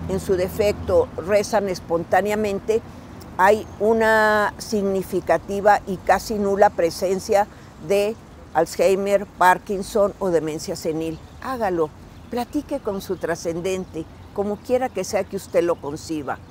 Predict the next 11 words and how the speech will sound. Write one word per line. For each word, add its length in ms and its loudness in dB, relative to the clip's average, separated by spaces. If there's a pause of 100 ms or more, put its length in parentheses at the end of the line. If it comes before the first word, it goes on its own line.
(300)
Y 120 -2
se 220 -2
ha 100 0
comprobado, 920 2 (180)
eh, 200 -2
eh, 160 2
usted 340 0
puede, 580 0
ustedes 520 0
pueden 380 2
entrar 480 2